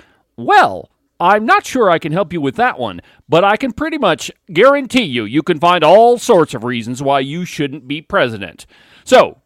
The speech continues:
go to cowboy state politics dot com, pull up an article, and educate yourself,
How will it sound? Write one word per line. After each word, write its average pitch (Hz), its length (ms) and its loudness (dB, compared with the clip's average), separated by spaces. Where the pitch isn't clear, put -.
go 202 160 4
to 262 60 0
cowboy 247 360 4
state 214 280 -2
politics 226 500 -2
dot 180 320 -2
com, 202 380 -2
pull 226 160 6
up 262 100 6
an 311 100 2
article, 202 540 4
and 214 380 -2
educate 170 560 -2
yourself, 117 540 -4